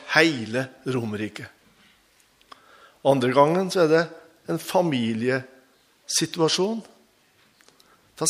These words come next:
ser du dem. To stykker, et ungt par, og hun er toppgravid. Og så er det en trøblete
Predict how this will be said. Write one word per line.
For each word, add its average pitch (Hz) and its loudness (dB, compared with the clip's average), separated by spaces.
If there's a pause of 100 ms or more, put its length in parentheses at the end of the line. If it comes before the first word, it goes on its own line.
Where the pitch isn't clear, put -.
ser 135 4
du 135 0
dem. 185 0 (1300)
To 170 -4
stykker, 160 2 (720)
et - -8
ungt 151 -4 (140)
par, 151 2 (2250)
og 151 4
hun 151 4
er 143 2
toppgravid. 120 0 (1400)
Og 131 -4
så 151 2
er 127 2
det 127 0
en 135 -4
trøblete 127 -2